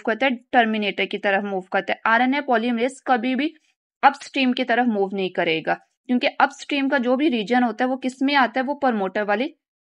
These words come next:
साइड के अंदर आता है। और आरएनए पॉलीमरेज कभी भी प्रमोटर की तरफ तो मूव करता ही नहीं है, यानी कि बैक साइड पर तो मूव करता नहीं है।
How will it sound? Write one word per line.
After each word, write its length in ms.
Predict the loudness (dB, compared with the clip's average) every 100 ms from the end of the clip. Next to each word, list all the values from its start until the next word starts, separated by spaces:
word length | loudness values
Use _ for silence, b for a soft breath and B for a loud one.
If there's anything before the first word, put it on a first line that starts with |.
| _ _ _
साइड 380 | 4 4 4
के 120 | 0 0
अंदर 240 | 6 6
आता 220 | 6 4
है। 60 | 0
और 140 | 2
आरएनए 360 | 4 4 2 0
पॉलीमरेज 520 | 0 0 0 -2 -2
कभी 180 | -4 -2
भी 120 | -2
प्रमोटर 460 | 0 2 2 0 -4
की 80 | -4
तरफ 240 | -4 -4 -4
तो 60 |
मूव 180 | -2 -4
करता 360 | 0 0 2 2
ही 60 |
नहीं 140 | 2 0
है, 240 | 0 2
यानी 220 | 2 2
कि 80 | 0
बैक 240 | 2 0
साइड 260 | 0 -2 -2
पर 80 | -2
तो 100 | 0
मूव 180 | 0 0
करता 380 | 0 0 0
नहीं 140 | 0
है। 80 | -2